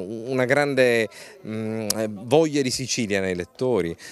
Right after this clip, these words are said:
Mi ha colpito quest'estate a Ferragosto, eravamo nella, mm, classifica della, dei top venti, eh, della narrativa italiana, c'erano sette, sette romanzi scritti da siciliani, uno era il mio, <laughs>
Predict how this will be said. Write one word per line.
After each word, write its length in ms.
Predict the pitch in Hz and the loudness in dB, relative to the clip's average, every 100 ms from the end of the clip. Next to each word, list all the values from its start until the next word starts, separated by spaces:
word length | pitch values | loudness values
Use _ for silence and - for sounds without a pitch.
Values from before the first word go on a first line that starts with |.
| - | -14
Mi 120 | - 120 | -2 0
ha 40 | |
colpito 400 | - 139 220 156 | 2 0 2 2
quest'estate 640 | 127 120 - 156 151 123 | 2 2 2 4 4 2
a 80 | 98 | -2
Ferragosto, 640 | - 123 110 123 165 - 110 | 0 -2 0 0 0 0 -2
eravamo 380 | 98 117 110 - - - | 0 0 -4 -8 -18 -12
nella, 400 | 123 120 123 120 | -2 2 4 4
mm, 320 | 120 117 123 127 | 0 -4 -8 -8
classifica 880 | - 135 - 147 151 139 123 117 117 | 0 0 0 -2 -2 2 4 4 0
della, 800 | 113 117 113 110 107 101 98 101 | 0 0 2 2 0 -2 -2 -2
dei 160 | 117 117 | -2 0
top 300 | 135 - 127 | 0 0 0
venti, 760 | 139 135 135 127 117 117 104 104 | 2 2 0 -2 0 0 -2 -2
eh, 300 | 98 90 95 | -4 -4 -4
della 480 | 107 110 107 104 107 | -2 0 0 2 2
narrativa 380 | 120 135 143 | 2 0 -2
italiana, 420 | 135 127 165 156 110 | 0 2 2 2 0
c'erano 320 | 143 117 104 | 0 0 -2
sette, 1000 | - - - - 175 - _ - 123 123 | -8 -6 6 8 8 4 _ 2 2 2
sette 520 | 117 - 175 - 151 131 | 2 0 0 -4 -2 0
romanzi 540 | 127 127 139 151 123 | 0 0 -2 -2 -2
scritti 320 | - 123 - | -2 -2 2
da 80 | 110 | 2
siciliani, 560 | - 107 113 98 90 107 | 2 -2 -2 0 0 2
uno 180 | 165 | 4
era 100 | 143 | 4
il 80 | 110 | 4
mio, 240 | 101 101 90 | 0 -2 -4
<laughs> 1400 | - - 175 147 - - 175 - 156 127 110 104 101 | -6 -8 -6 2 2 6 4 4 2 2 2 2 -2